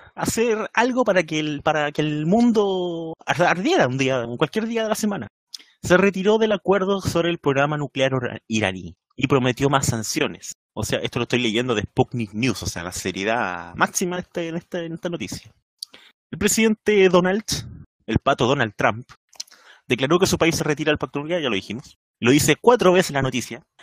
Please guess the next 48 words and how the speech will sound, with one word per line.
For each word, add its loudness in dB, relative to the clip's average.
Según 0
afirmó, 4
Irán 2
sigue 0
enriqueciendo -2
una, 2
uranio 2
y 0
desarrollando -2
armamento 0
nuclear 0
a 0
pesar -4
del -2
acuerdo 0
cerrado 2
con 2
la 2
comunidad -2
internacional. -4
En 0
realidad, 4
este -2
acuerdo 4
ha -8
permitido 0
a 4
Irán 0
seguir -4
enriquec-, -10
otra -4
vez -6
la -10
wea. -10
<laughs> -6
El 4
mandatario 6
advirtió 6
que -4
Estados 8
Unidos 4
restablecerá 0
al 0
máximo 0
las 0
sanciones -2
contra -4
Irán. -6